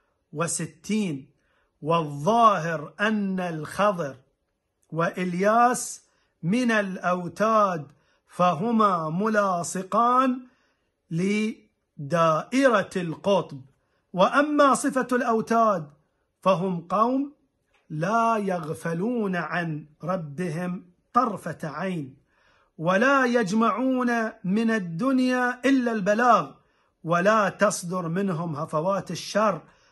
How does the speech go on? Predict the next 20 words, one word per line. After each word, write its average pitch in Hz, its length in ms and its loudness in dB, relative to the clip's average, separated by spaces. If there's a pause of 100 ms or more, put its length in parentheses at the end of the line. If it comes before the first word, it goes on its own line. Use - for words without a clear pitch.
(140)
ولا 202 400 0
يشترط 196 680 -2
فيهم 180 440 -6
العصمة 175 680 -6
من 170 180 -6
السهو 175 540 -6
والنسيان، 175 920 -4 (400)
بل 214 380 0
من 170 360 -6
فعل 185 500 -2
القبيح، 165 920 -4 (460)
ويشترط 175 920 -2
ذلك 196 960 -2 (380)
في - 120 -8
القطب. 151 480 -4 (160)
المهدي 160 440 -8
صلوات 151 440 -10
الله 190 180 -8
وسلامه 175 380 -10
عليه 185 360 -4